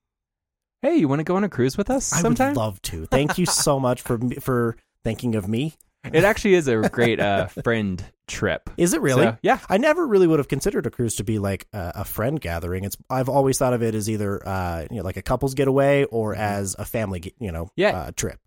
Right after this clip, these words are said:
Speaker 1: Yeah, it's actually pretty great 'cause you, you can do your own thing or do group stuff as much as you want.
Speaker 2: Yeah.
Speaker 1: So kinda choose your own adventure. So,
Speaker 2: Okay.
Speaker 1: yeah,
Speaker 2: Cool.
Speaker 1: it's pretty fun.
Speaker 2: Um, nice, nice. Um,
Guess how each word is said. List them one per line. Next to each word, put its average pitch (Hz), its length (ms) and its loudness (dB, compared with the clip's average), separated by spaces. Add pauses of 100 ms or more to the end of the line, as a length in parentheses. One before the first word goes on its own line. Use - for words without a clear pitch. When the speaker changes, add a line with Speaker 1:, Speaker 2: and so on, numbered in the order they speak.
(160)
Speaker 1:
Yeah, 233 160 0
it's - 100 -4
actually 185 240 -4
pretty 147 160 -4
great 143 280 0
'cause 92 200 -6
you, 104 480 2
you 107 160 -2
can 104 560 -2 (160)
do 139 220 0
your 151 200 0
own 131 220 0
thing 160 360 -2
or 110 240 0
do 110 120 0
group 113 300 -6 (100)
stuff - 400 -4
as 95 140 -4
much 110 240 -2
as 98 160 -4
you 98 100 -2
want. 95 380 -6
Speaker 2:
Yeah. 98 240 -2
Speaker 1:
So 98 220 -6
kinda 101 260 -8 (160)
choose 113 200 -2
your 101 120 -2
own 98 80 -4
adventure. 95 560 -8
So, - 100 -2
Speaker 2:
Okay. 208 220 -2 (140)
Speaker 1:
yeah, 214 120 -4 (160)
Speaker 2:
Cool. 147 140 0
Speaker 1:
it's 226 80 -2
pretty 190 180 -4
fun. 160 200 -6 (420)
Speaker 2:
Um, 98 720 -4 (160)
nice, - 360 -8
nice. - 380 -12 (380)
Um, 123 800 2